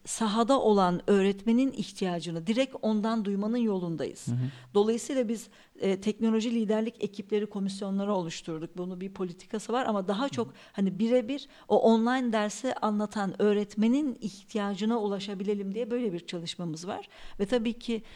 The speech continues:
Speaker 1: e, sağladığımız eğitimleri genel değil de daha derse özel,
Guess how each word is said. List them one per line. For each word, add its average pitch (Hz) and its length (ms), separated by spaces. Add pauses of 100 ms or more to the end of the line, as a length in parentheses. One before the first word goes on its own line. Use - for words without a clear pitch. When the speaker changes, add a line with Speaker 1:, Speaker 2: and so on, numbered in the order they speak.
(280)
Speaker 1:
e, 175 500
sağladığımız 208 680
eğitimleri 190 640
genel 202 440
değil 302 280
de 196 160 (300)
daha 214 520 (120)
derse 208 560
özel, 175 420